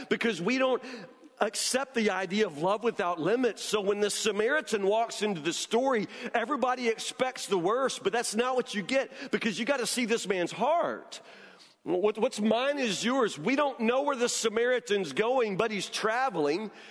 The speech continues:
He's not out for a joyride. He's got places to be and, and, and people to see too. He's,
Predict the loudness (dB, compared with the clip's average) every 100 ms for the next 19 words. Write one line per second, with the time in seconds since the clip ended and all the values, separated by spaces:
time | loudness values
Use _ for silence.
0 | -12 -2 0 2 2 0 -2 0 0 0
1 | 0 0 2 2 2 2 2 0 -2 0
2 | 0 0 -2 0 0 0 0 0 0 -2
3 | 0 0 2 2 0 0 -6 -4 -2 -2
4 | -4 0 0 2 0 0 -2 0 0 0
5 | 0 0 0 -2